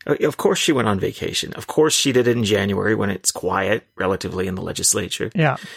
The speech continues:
Speaker 1: Why do people need to feel shame about this particular thing? Now, I get it during the pandemic when you're sneaking off in violation of, of public health guidelines, but when you are taking a vacation in, in relatively normal times, I don't understand.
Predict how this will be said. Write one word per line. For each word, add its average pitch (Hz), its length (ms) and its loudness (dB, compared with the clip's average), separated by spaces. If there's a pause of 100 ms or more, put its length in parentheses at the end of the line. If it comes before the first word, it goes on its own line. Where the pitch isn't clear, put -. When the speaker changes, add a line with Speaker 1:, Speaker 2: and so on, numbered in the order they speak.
(160)
Speaker 1:
Why 117 460 2
do 139 100 0
people 127 300 0
need 110 160 0
to 101 80 -2
feel 107 240 2
shame 113 320 0
about 92 240 -2
this 95 160 -2
particular - 460 -6
thing? 90 280 -8
Now, 101 160 0
I 104 80 2
get 120 220 2
it 131 100 2
during 113 220 2
the 98 80 -2
pandemic 107 600 0
when 101 140 -2
you're - 80 -4
sneaking 107 380 -2
off 104 260 -2
in 101 80 -2
violation - 560 -2
of, 104 180 -8 (480)
of - 140 -2
public 101 300 -2
health 127 280 2
guidelines, - 640 -4
but 98 240 -2 (380)
when 120 200 2
you 113 260 6
are 101 220 2
taking 120 340 2
a 107 40 0
vacation 101 840 0 (180)
in, 95 340 -2 (300)
in 98 260 -4
relatively 127 600 2
normal 135 320 0
times, 135 340 -4
I - 60 -2
don't 110 240 2
understand. 90 640 -2